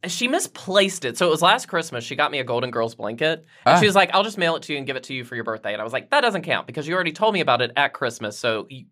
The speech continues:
Speaker 1: y-, I need two gifts."
Speaker 2: Fair.
Speaker 1: Uh, but it's a Golden Girls blanket. It has all three of 'em on there, and it's very co-, it's a small blanket. I wish it
Speaker 2: Okay.
Speaker 1: was a little bigger, like a
Speaker 2: And had sleeves?
Speaker 1: Sleeves,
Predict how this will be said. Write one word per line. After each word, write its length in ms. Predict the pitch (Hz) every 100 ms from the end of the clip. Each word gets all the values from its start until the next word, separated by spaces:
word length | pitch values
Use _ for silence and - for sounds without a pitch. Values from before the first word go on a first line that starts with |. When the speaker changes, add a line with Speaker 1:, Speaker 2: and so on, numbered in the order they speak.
| -
Speaker 1:
y-, 80 | -
I 120 | 123
need 200 | 123 107
two 140 | - 113
gifts." 400 | - - - - 104
Speaker 2:
Fair. 280 | 107 101 82
Speaker 1:
Uh, 220 | 143 127
but 160 | 127 143
it's 160 | 143
a 40 | 156
Golden 320 | 147 131 175
Girls 240 | 180 170
blanket. 360 | 190 220 - - -
It 80 | 147
has 180 | 147
all 180 | 123 123
three 220 | 170 180
of 80 | 156
'em 100 | 156
on 140 | 143 135
there, 260 | 131 185 -
and 160 | 160
it's 260 | 165 160 -
very 300 | 156 151 175
co-, 140 | 175 - - -
it's 180 | 208
a 40 | 214
small 480 | 202 - 226 214 196
blanket. 440 | 143 107 101 -
I 120 | 151
wish 200 | 180 220
it 40 | 175
Speaker 2:
Okay. 80 | -
Speaker 1:
was 120 | 214
a 80 | 175
little 380 | 143 143 139
bigger, 520 | 120 120 113 110 120 131 -
like 280 | 117 104 -
a 200 | 127 127
Speaker 2:
And 160 | 120
had 220 | 110 107 90
sleeves? 480 | - 104 151 - - _ _ _ _ _
Speaker 1:
Sleeves, 540 | - 214 285 339 311